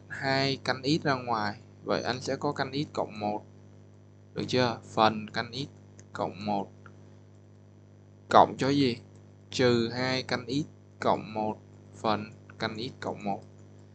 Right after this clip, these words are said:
Đó, thì hai cái này ta rút gọn, vậy là còn hai căn x cộng cho gì? Trừ hai căn x cộng một phần căn x cộng một. Đó, thì đây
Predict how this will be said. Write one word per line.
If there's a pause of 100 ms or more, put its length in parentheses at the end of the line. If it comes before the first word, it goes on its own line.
(380)
Đó,
thì
hai
cái
này
ta
rút
gọn,
vậy
là
còn
hai
căn
x (440)
cộng
cho
gì? (920)
Trừ (720)
hai (100)
căn
x (460)
cộng
một (180)
phần (320)
căn (100)
x
cộng
một. (1300)
Đó, (220)
thì
đây